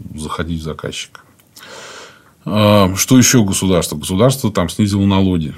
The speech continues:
различные. Мы вот были резидентами Сколково, и мы не платили налогов там, ну, практически никаких.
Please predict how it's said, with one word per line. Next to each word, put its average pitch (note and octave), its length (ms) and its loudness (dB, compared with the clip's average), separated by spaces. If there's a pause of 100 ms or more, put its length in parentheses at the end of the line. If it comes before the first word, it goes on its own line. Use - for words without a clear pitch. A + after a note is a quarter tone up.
(500)
различные. D2+ 720 -8 (340)
Мы - 400 -8
вот G2+ 120 -4
были F#2+ 240 -2
резидентами F#2 560 -2
Сколково, F#2+ 680 -4 (180)
и - 60 -8
мы G#2+ 120 2
не G#2 100 2
платили F2 360 -4
налогов E2+ 460 -4
там, D2 200 -8
ну, F2 80 -8
практически - 480 -10
никаких. - 500 -10